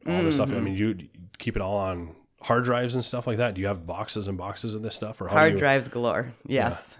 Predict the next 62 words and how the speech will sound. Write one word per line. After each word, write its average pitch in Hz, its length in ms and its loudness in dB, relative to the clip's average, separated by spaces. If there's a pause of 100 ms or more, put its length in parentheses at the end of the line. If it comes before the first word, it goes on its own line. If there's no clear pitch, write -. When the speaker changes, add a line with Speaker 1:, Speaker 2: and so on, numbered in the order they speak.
(100)
Speaker 2:
Yeah, - 220 -4
a - 40 -4
lot 127 160 -2
of 135 80 -4
hard 113 200 -6
drives. - 420 -10 (240)
Speaker 1:
Yeah. 82 180 -8
Speaker 2:
There 185 120 6
was 185 160 6
one 190 240 6
I 160 80 6
plugged 143 320 0
into 143 100 0
my 127 120 -2
computer 139 340 -2
one 123 100 -2
day 117 80 -2
and 110 80 0
I 110 40 -2
couldn't - 260 -6
access 123 380 -4
it. - 60 -10
And - 80 -6
I - 40 -4
thought, - 140 -4
"Oh," 233 220 2
but 139 120 2
it 156 60 2
was 123 120 -6
from 127 180 -4
so 165 520 2
long 131 260 -2
ago. 131 180 0
And 123 120 0
I 123 60 -2
think 127 380 -6 (440)
if 151 160 -2
I 143 80 6
ever 135 180 2
cared, 127 400 -2
I 107 120 0
would 110 120 -4
have - 160 -8
somebody - 500 -8 (1500)
fix - 280 -6
it, - 160 -2
you 160 140 4
know? 147 240 6
Speaker 1:
Sure. 139 60 -8 (480)
Speaker 2:
But 143 240 4
I 143 60 8
think 165 240 0
for 151 120 -4
the 127 60 0
most 101 220 -4
part, - 140 -8
that's - 140 -12
a 113 40 -6
pretty - 200 -8
safe - 320 -12
bet. - 260 -10 (100)
Speaker 1:
Yeah. 85 220 -8